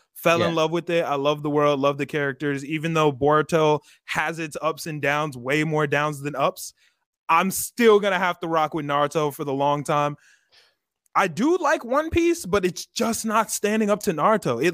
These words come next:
Speaker 1: it honestly just can't. Naruto is one of the best anime ever, just off the nostalgia alone.
Speaker 2: I do agree with you on that. I fucking absolutely love Naruto. It will always be in my top anime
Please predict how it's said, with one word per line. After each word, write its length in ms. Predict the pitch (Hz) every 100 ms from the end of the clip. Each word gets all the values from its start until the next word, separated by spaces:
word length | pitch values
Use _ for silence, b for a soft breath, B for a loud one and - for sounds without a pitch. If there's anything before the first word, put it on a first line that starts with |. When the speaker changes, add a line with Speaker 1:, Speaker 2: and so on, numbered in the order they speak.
| -
Speaker 1:
it 120 | 202 180
honestly 360 | 220 233 240
just 240 | 185 202 -
can't. 320 | 208 165 98 143 - _ -
Naruto 440 | 180 233 294 302 214
is 100 | 175
one 220 | 156 196
of 160 | 175 147
the 160 | 175
best 320 | 135 151 147 -
anime 460 | 147 143 135 127 - _ _ _ _
ever, 300 | 147 127 113
just 240 | 107 151 185
off 180 | 156
the 80 | 151
nostalgia 540 | 147 123 151 135 131 127
alone. 380 | 110 101 87 - _ _ -
Speaker 2:
I 100 | 139
do 280 | 120 143
agree 280 | 127 120 117
with 180 | 101 95
you 140 | 92
on 160 | 85 90
that. 160 | 90 90
I 80 |
fucking 340 | 90 107 98 95
absolutely 600 | 90 90 - 98 87 87
love 180 | 90 87
Naruto. 580 | 85 85 85 90 78
It 60 | 92
will 140 | 110 110
always 420 | 107 123 120 104
be 240 | 101 104
in 80 | 95
my 140 | 90
top 380 | 92 - 90 87
anime 260 | 87 90